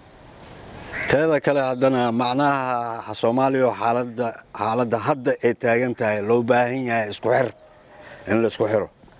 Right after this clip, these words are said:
Marka, haddii uqdad la beero, Ethiopiana ay kugu wajahan tahay, baddaada ay rabto. Marka,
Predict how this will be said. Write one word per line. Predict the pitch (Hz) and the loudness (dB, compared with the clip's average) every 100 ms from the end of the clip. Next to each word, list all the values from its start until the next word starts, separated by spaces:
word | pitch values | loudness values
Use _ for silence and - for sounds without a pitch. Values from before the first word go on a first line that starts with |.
| - - - - - - - - - - - - | -20 -20 -20 -20 -20 -18 -16 -14 -12 -12 -10 -4
Marka, | 95 113 123 - 123 | 2 4 4 2 0
haddii | 117 156 | 2 4
uqdad | 156 151 156 | 4 2 2
la | 170 156 | 4 4
beero, | 156 139 98 - _ _ - - | 4 4 2 -4 _ _ -18 -6
Ethiopiana | 110 156 156 151 147 143 139 | 0 2 4 4 4 2 2
ay | 123 | 0
kugu | 120 143 160 | 2 2 4
wajahan | 147 147 147 139 | 4 0 0 0
tahay, | 131 113 - _ - - - | 0 0 -4 _ -20 -20 -6
baddaada | 98 147 151 143 143 | -2 2 2 0 -2
ay | 135 | 0
rabto. | 131 - - - _ _ - - - - 110 | 0 0 -8 -20 _ _ -20 -20 -20 -4 2
Marka, | 147 196 175 185 151 | 4 4 2 0 0